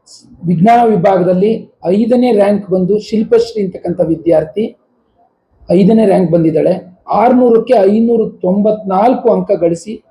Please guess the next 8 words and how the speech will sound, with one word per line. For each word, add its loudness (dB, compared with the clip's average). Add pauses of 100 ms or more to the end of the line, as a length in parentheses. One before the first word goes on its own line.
ಐದನೇ 0
ರ್ಯಾಂಕ್ -2
ತಗೊಂಡಿದ್ದಾಳೆ. -2 (520)
ಇನ್ನೊಂದು 4
ವಿದ್ಯಾರ್ಥಿ -2
ಲಾವಣ್ಯ 2
ಅಂತ -2
ಹೇಳ್ಬಿಟ್ಟು -6